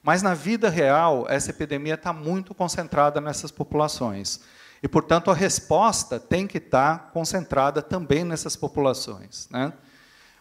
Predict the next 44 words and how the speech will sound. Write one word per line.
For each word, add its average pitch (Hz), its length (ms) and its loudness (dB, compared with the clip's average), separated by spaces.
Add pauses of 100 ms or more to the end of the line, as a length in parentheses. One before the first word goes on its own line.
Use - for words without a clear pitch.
(200)
Um 170 120 4
outro 190 200 4
detalhe 160 520 2
que - 100 -10
aparece 139 480 0
com 139 140 -8
importância 127 520 -4
no 123 120 -8
Brasil 120 400 0
nos 117 160 -6
últimos 143 440 -4
anos, 156 300 -2
e 143 80 -4
não 156 240 2
só 139 260 -2
no 127 120 -6
Brasil, 160 580 0
é 151 40 -2
um 135 100 -6
detalhe 123 420 -2
global. 143 800 0 (260)
Semana 156 360 -4
passada 143 480 0
tem 143 120 -10
uma 135 120 -4
matéria 131 340 -2
na 123 140 -4
Folha 127 400 -2
sobre 123 420 -4
o 123 80 -2
Japão, 135 640 0 (400)
é, 123 380 0
e 123 100 -4
o 120 60 -2
crescimento 131 680 -2
de, 123 360 -8
da 123 160 4
juventude 113 960 -4
japonesa 123 800 0
contaminada 120 960 -2
com 127 200 -6
H 131 200 2
I 156 60 -4
V. 151 500 0